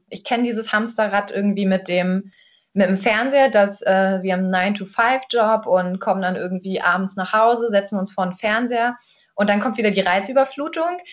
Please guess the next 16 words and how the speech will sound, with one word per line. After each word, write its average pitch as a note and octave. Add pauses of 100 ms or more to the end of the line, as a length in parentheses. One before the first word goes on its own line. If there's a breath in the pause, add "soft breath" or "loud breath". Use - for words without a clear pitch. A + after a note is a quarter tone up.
(120)
dann G#3+
kommt, B3
äh, G#3
<laughs> A3
das G#3+
Fernsehen A#3
und G#3
sagt, G3+
wir G#3+
sind G#3
nicht G#3
schön C4
genug, A#3+
wir G#3+
sind G#3
nicht, G#3+